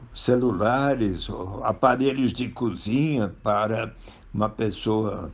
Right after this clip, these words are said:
ou às vezes até em forma cooperativa, ah, formar um, uma lanchonete, um restaurante, e daí, ao longo de doze meses, essa pessoa não apenas ter, então,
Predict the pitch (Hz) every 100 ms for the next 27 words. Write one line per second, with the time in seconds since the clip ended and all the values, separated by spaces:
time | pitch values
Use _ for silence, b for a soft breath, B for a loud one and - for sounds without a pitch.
0 | - B B - 104 98 85 113 101 110
1 | - 127 123 123 117 113 104 117 131 -
2 | 110 120 113 92 - 127 135 135 - B
3 | B B B - 87 90 92 - - 101
4 | 98 101 117 113 107 101 80 76 - B
5 | B - - 92 101 98 104 120 - 95
6 | 92 95 113 120 120 101 98 98 107 -
7 | 98 90 110 135 123 - - B B B
8 | - 135 123 123 135 151 143 120 113 123
9 | 131 139 104 104 98 101 123 123 113 101
10 | 110 139 110 104 107 110 117 117 113 -
11 | 113 104 117 123 120 95 104 107 107 -
12 | - 117 117 104 - 117 120